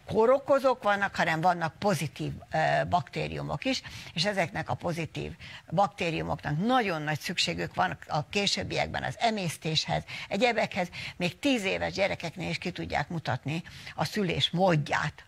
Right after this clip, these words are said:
a, a bérrendszeréből. Fantasztikus az élet, tehát ezért is mondom, mondom, hogyha nincs igazán indoka, akkor vállaljátok be, hogy élettani szülés, ö, legyen,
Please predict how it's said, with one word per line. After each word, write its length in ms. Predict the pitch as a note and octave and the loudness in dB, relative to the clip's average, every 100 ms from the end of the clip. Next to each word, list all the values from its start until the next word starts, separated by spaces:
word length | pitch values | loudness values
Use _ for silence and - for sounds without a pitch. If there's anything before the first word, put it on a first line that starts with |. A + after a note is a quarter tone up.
| - | 0
a, 100 | D3 D3+ - | 2 2 -2
a 200 | D#3+ D#3+ D#3+ | 0 0 2
bérrendszeréből. 1120 | F#3 D3 E3 D#3+ - - D3 D3+ F3 A3+ A3+ - - - | 2 2 0 -2 -2 -2 -2 -2 2 2 2 -2 -14 0
Fantasztikus 800 | F#3+ F#3+ D3 D3 - - D3 D3+ | 2 2 0 -6 -8 -6 -4 -2
az 140 | D#3 | 0
élet, 280 | G#3+ A3+ G#3+ - - | 4 4 2 -6 -2
tehát 200 | E3+ E3+ | 0 2
ezért 360 | F#3 F3+ F3+ F3 | 2 2 0 0
is 180 | E3 - A3 | -2 -2 -2
mondom, 440 | F#3 G#3+ G3 G3 | 0 2 2 2
mondom, 420 | F#3 F#3+ G3 E3+ | 2 0 0 -2
hogyha 340 | E3+ D#3 - D#3 | -2 -6 -6 -6
nincs 320 | E3 G#3 A3 | -4 -4 -4
igazán 460 | A3+ G#3+ G3 F#3+ F3+ | 0 0 2 2 0
indoka, 540 | F#3 F3 D#3+ E3 D#3 - - - | -2 -2 -2 0 -2 -4 -14 -6
akkor 480 | - D#3+ - E3+ F3 - - - - _ - - - | -4 -4 -2 0 0 -4 -16 -20 -20 _ -20 -18 -10
vállaljátok 880 | F#3+ G3 G3 E3 - D#3 D3+ - C#3+ | 2 4 4 2 0 -2 -4 -8 -4
be, 340 | D#3 D3 - - - | 0 0 -2 -14 -10
hogy 240 | D#3 - | -8 -4
élettani 520 | D3+ C#3+ C#3+ - - | -2 -2 -2 -6 -6
szülés, 600 | - - - - - - - - | -6 -6 -6 -4 -6 -6 -12 -8
ö, 60 | - D3 D3 | -2 0 2
legyen, 380 | E3+ E3+ F3+ | 0 0 0